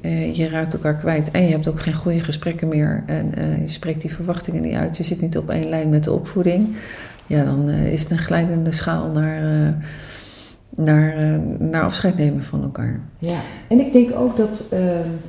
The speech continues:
Speaker 2: ik vind gunnen ook zo'n belangrijke in het ouderschap. Hè, want, ehm, ehm, we moeten het allemaal leren. En daar is een moeder of een vader niet,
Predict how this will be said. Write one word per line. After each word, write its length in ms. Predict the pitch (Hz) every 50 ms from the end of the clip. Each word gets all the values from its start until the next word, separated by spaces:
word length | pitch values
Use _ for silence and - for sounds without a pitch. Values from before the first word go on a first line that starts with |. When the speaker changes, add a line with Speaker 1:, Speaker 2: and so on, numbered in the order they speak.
| - - - - 156 147 -
Speaker 2:
ik 160 | - 214 -
vind 280 | - - 214 185 190 -
gunnen 480 | - - - - 277 277 220 156 117 117 - - - -
ook 220 | - 151 151 147
zo'n 240 | - - 151 143 139
belangrijke 680 | 135 135 135 147 147 143 127 123 127 120 117 - 123 -
in 100 | 143 143
het 160 | 131 120 -
ouderschap. 640 | - 139 131 120 120 117 - - - 98 92 - - - - - - - - - - - - - -
Hè, 140 | - 185 208
want, 380 | 233 233 214 - - - - -
ehm, 580 | 220 190 185 185 185 180 175 175 175 175 170 170 170 165 170 170 - - - - - - - - - - - -
ehm, 300 | - 175 170 156 151 156 - - - - - - - - - - - - - -
we 140 | - 151 208
moeten 280 | 214 240 220 226 196
het 120 | 180 - -
allemaal 340 | - 214 220 208 175 151 147
leren. 380 | 143 143 151 175 180 214 262 - - - - - -
En 280 | - 151 156 151 151
daar 260 | 151 160 160 170 - -
is 120 | 160 143
een 180 | 156 151 156 175
moeder 260 | 202 220 202 - -
of 160 | - 151 -
een 100 | 151 147
vader 360 | - - 180 180 170 143 143
niet, 400 | 139 139 147 165 151 - - -